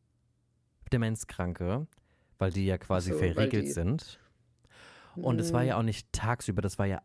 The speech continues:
Speaker 1: abends. Und selbst in der Re-, in der regulären Einrichtung, würde ich mal sagen, bei solchen Patienten kommen die nicht einfach mehr von Station abends. Das geht nicht.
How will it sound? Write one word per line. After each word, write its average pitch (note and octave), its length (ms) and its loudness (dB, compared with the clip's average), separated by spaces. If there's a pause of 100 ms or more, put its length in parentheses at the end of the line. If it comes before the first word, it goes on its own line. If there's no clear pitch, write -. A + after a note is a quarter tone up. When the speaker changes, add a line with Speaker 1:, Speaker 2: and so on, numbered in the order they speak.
(100)
Speaker 1:
abends. A2+ 460 0
Und G2 100 0
selbst G2+ 280 -2
in G2 80 0
der F#2 180 -2
Re-, B2 100 0
in A2 220 0
der F#2+ 180 2
regulären G2 460 2
Einrichtung, F#2+ 500 0
würde F#2 140 0
ich F#2 80 -4
mal F2+ 160 2
sagen, E2+ 500 0 (400)
bei G2 380 2
solchen G#2 460 0
Patienten G#2 840 -2 (1200)
kommen A#2+ 220 2
die A#2+ 80 2
nicht A2+ 240 0
einfach A2 240 -2
mehr A2 160 2
von G2+ 160 -2
Station G#2+ 440 0
abends. E2 300 -2
Das - 160 -10
geht F#2+ 220 -6
nicht. - 340 -6